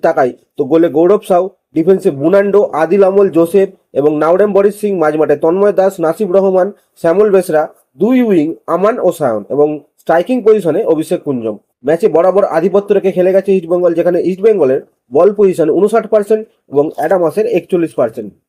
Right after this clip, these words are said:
শর্টস on টার্গেট ছিল ইস্ট বেঙ্গলের এগারোটা এবং অ্যাডামাসের একটা। সাতটা কর্নার ইস্ট বেঙ্গল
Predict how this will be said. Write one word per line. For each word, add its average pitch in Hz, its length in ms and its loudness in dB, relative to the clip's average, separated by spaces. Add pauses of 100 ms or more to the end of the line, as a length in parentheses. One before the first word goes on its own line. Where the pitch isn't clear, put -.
(100)
শর্টস - 240 -2
on 220 120 0
টার্গেট 196 320 2
ছিল 214 120 0 (140)
ইস্ট 180 160 -6
বেঙ্গলের 185 320 2 (140)
এগারোটা 196 340 0 (420)
এবং 143 160 2 (300)
অ্যাডামাসের 165 540 0
একটা। 185 200 -2 (320)
সাতটা 175 340 -2
কর্নার 180 320 2
ইস্ট 156 120 -6
বেঙ্গল 180 200 2